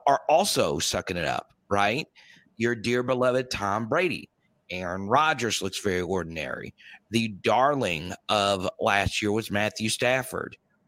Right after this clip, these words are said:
Ordinary. Um, a lot of these veteran quarterbacks, and I'm not including Patrick Mahomes in that group, right? He was twenty seventeen.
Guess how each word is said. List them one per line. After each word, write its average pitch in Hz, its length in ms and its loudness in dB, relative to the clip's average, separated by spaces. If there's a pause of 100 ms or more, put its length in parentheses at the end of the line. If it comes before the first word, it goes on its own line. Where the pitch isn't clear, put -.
(160)
Ordinary. 104 720 0 (480)
Um, 110 480 2 (180)
a 113 80 2
lot 120 320 2
of 131 220 -4
these 120 460 -2 (100)
veteran 117 800 0
quarterbacks, 113 1000 0
and 139 180 -6 (1000)
I'm 147 180 0
not 151 240 2
including 127 540 -4
Patrick 107 380 -2
Mahomes 98 640 -2
in 113 180 0
that 85 280 0
group, 82 360 -12
right? 101 200 -2
He 107 80 -4
was 101 160 -12
twenty 104 260 -8
seventeen. 98 720 -4